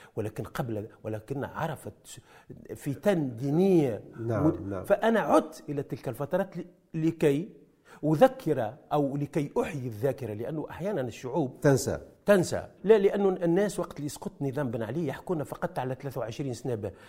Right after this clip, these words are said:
Speaker 1: آه، من تاريخ تونس، وهو الفترة التي أمضاها بن علي في، في، في كرسي السلطة، ولكن تاريخ البلاد لا يمكن أن يكون ثلاثة وعشرين سنة.
Speaker 2: نعم، نعم.
Speaker 1: يعني، تونس عرفت أنظمة فاسدة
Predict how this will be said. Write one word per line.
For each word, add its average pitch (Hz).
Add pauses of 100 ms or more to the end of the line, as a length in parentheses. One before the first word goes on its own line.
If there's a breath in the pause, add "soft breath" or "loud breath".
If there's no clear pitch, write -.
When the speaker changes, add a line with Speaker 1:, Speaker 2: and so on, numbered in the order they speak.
(180 loud breath)
Speaker 1:
آه، 110
من 117
تاريخ 123
تونس، 110 (320 soft breath)
وهو 196 (160 loud breath)
الفترة 190
التي 185
أمضاها 175
بن 170
علي 165
في، 156
في، 139
في 147
كرسي 139
السلطة، 117
ولكن 196 (400 loud breath)
تاريخ 247
البلاد 202
لا 240
يمكن 247
أن 226
يكون 208
ثلاثة 170
وعشرين 131
سنة. 101
Speaker 2:
نعم، 92 (340)
نعم. 95 (180)
Speaker 1:
يعني، 147
تونس 190
عرفت 175 (160)
أنظمة 123
فاسدة 175